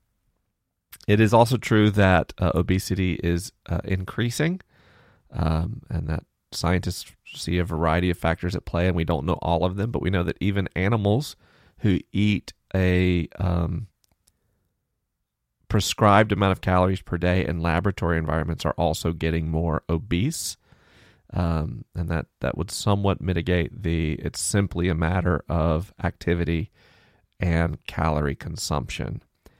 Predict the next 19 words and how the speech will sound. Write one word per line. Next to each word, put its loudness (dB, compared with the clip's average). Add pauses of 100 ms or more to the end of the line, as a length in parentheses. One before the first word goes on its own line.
(500)
Uh, 0
that 4
said, 2
no, 6 (500)
uh, -2
it 2
is, 4
it 0
is 2
good 0
for -4
your 2
health 0 (540)
to 4 (540)
decrease 0
the 0
amount 2
of -4
fat 0